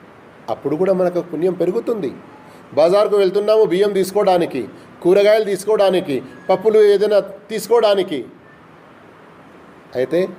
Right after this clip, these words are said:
హదీసులో ఏమొచ్చి ఉంది, "నీవు నీ భార్య పిల్లలకు ఒక మెతుకు అన్నం నోట్లో పెట్టినా కానీ అల్లా దీనికి నాకు పుణ్యం ప్రసాదించాలి"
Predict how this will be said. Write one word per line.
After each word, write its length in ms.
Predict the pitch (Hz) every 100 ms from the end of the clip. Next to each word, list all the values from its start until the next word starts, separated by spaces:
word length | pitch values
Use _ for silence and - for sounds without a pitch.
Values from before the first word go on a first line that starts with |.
| 123
హదీసులో 300 | 151 165 180
ఏమొచ్చి 300 | 170 170 190
ఉంది, 280 | 196 247 - - - - - - - - - - - - - - -
"నీవు 300 | 113 147 160
నీ 160 | 135 117
భార్య 360 | 98 110 147
పిల్లలకు 640 | 147 156 170 156 139 156 180 - - - - - - - - -
ఒక 160 | 135 143
మెతుకు 360 | 127 135 -
అన్నం 480 | 180 147 160 143 143 - - - - - 101
నోట్లో 340 | 131 175 185 196
పెట్టినా 420 | 170 175 190 196
కానీ 400 | 185 196 226 294 - - - -
అల్లా 460 | 175 196 180 202 285
దీనికి 460 | 294 277 277 247 247
నాకు 280 | 233 214
పుణ్యం 320 | 214 220 226 220
ప్రసాదించాలి" 1200 | 202 202 214 208 190 202 185 196 226 226 180 107